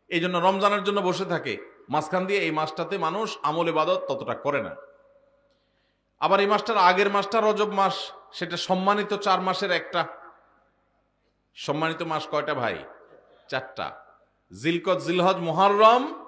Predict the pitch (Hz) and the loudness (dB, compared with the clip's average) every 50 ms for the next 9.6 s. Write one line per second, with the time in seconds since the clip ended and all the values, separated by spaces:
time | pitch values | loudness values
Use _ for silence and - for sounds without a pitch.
0 | - - 139 - - 165 165 185 - - 202 190 208 208 190 208 208 196 214 190 | -8 -6 -6 -4 -4 -6 -4 -6 -6 -4 -4 -2 -2 0 0 -2 -2 2 4 4
1 | 156 107 90 - - - - - - - - - - _ _ - 101 117 120 117 | 4 4 2 -2 -12 -16 -18 -20 -20 -20 -20 -20 -20 _ _ -6 -2 -2 -2 0
2 | 117 110 92 - - - - - _ _ _ _ _ _ _ _ _ _ _ _ | -2 -4 -4 -6 -10 -16 -20 -20 _ _ _ _ _ _ _ _ _ _ _ _
3 | _ _ - 208 240 226 - 220 208 196 196 196 202 202 196 - - - - 196 | _ _ 2 2 2 2 2 2 2 2 2 2 0 0 0 -2 -8 -2 2 2
4 | 190 185 190 208 220 214 - 220 202 196 190 190 190 185 180 170 - 202 196 196 | 2 4 4 2 0 0 0 0 0 0 0 0 0 -2 -2 -2 0 0 2 4
5 | 208 220 220 220 214 214 196 196 190 180 160 175 180 165 185 180 175 160 160 139 | 4 4 4 4 0 0 2 2 2 2 0 -2 -4 -4 -4 -6 -6 -2 -2 -4
6 | 131 - - 110 101 98 - 156 160 180 185 196 202 220 214 226 233 226 226 220 | -4 -4 -6 -8 -8 -6 -6 -4 -2 -2 -2 -2 -2 0 2 4 4 2 2 0
7 | 196 170 - - - - - - - _ _ _ _ _ _ _ _ _ _ _ | -4 -4 -4 -10 -14 -20 -20 -20 -20 _ _ _ _ _ _ _ _ _ _ _
8 | _ _ _ _ - 170 185 226 247 247 233 208 185 - - 196 175 - - 180 | _ _ _ _ 0 2 2 2 2 2 0 0 0 -2 -2 -4 -4 -2 2 4
9 | 165 175 180 208 214 214 202 202 196 - 220 202 | 4 6 6 4 2 2 0 -2 -2 0 -2 -2